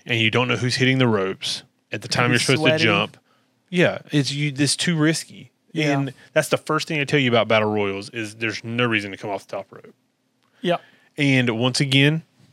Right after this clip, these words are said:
Speaker 1: overproduced. I think he was set up for failure, which
Speaker 2: With
Speaker 1: is,
Speaker 2: that
Speaker 1: which is
Speaker 2: shooting star
Speaker 1: something,
Speaker 2: press?
Speaker 1: which is somewhat, something that no one has mentioned. Everyone's like, "I can't believe he botched. I can't believe he botched. Oh, he screwed up his, his first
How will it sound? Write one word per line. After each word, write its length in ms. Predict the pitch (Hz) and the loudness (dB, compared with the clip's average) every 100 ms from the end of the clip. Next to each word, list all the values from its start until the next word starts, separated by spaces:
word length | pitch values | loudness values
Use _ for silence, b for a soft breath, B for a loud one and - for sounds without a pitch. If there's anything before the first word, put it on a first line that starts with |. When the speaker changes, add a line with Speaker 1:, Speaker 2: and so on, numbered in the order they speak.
| _ _ _ _ _ | _ _ _ _ _
Speaker 1:
overproduced. 840 | 139 127 - - 165 131 160 - - _ _ _ _ _ _ _ b b - | 2 4 4 2 0 0 -2 -8 -20 _ _ _ _ _ _ _ b b -2
I 100 | 120 | 0
think 200 | 135 - | 0 0
he 100 | 120 | -4
was 120 | 101 | -4
set 280 | - 127 151 | 0 4 4
up 100 | 147 | 2
for 120 | 151 | -4
failure, 520 | - - 104 127 151 _ _ _ _ _ _ _ _ _ _ _ _ _ - | 0 0 0 -2 -6 _ _ _ _ _ _ _ _ _ _ _ _ _ -4
which 200 | 120 151 | -2 0
Speaker 2:
With 80 | |
Speaker 1:
is, 60 | 160 | 2
Speaker 2:
that 140 | 170 | 4
Speaker 1:
which 180 | 147 139 | 4 4
is 80 | 165 | 2
Speaker 2:
shooting 40 | 160 | 2
star 120 | 151 | 0
Speaker 1:
something, 220 | 156 151 | 2 0
Speaker 2:
press? 260 | 165 - - _ | -2 -6 -14 _
Speaker 1:
which 160 | 131 | -6
is 100 | 127 | -6
somewhat, 460 | - 139 135 135 - | -4 -4 -2 -4 -2
something 380 | 151 139 147 127 | -2 0 -2 0
that 260 | 120 117 - _ _ _ _ _ _ | -2 -2 -8 _ _ _ _ _ _
no 360 | - 120 127 156 | -10 -2 2 4
one 240 | 147 120 | 4 2
has 240 | 107 104 101 | -2 -8 -6
mentioned. 460 | 104 95 110 123 - _ _ - | -6 -6 -10 -12 -18 _ _ -4
Everyone's 440 | 127 127 117 110 | -2 -2 -4 -4
like, 220 | 110 107 123 | -6 -4 -4
"I 80 | |
can't 200 | 139 147 | -2 -2
believe 160 | 117 113 | -2 -4
he 80 | 127 | 0
botched. 300 | 143 127 110 | 0 0 -4
I 20 | |
can't 220 | - 147 | -2 0
believe 140 | 127 123 | 0 0
he 20 | |
botched. 260 | 147 135 | 0 0
Oh, 200 | 123 123 | 2 4
he 100 | 117 | 4
screwed 260 | 139 - 135 | 2 0 -2
up 80 | 123 | 0
his, 260 | 139 123 | -2 -4
his 200 | 120 135 | -4 -4
first 380 | - 107 101 - | -4 -4 -6 -10